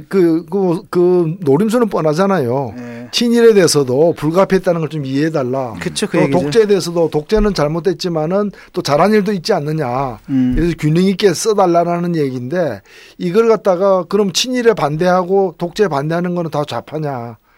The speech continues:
Speaker 2: 음.
Speaker 1: 제대로 된 우파라면 우파도 반대해야 되는 거 아니에요?
Speaker 2: 음.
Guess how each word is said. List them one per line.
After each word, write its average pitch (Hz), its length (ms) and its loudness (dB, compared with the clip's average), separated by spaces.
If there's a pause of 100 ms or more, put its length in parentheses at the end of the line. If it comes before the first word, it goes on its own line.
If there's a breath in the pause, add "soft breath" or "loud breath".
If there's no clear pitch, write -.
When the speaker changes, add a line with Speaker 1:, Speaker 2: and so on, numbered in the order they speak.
(300 loud breath)
Speaker 2:
음. 139 180 -12
Speaker 1:
제대로 220 340 4
된 247 140 4
우파라면 196 500 0
우파도 220 380 2
반대해야 180 400 0
되는 160 220 -6
거 202 100 -6
아니에요? 135 460 -10
Speaker 2:
음. 120 380 0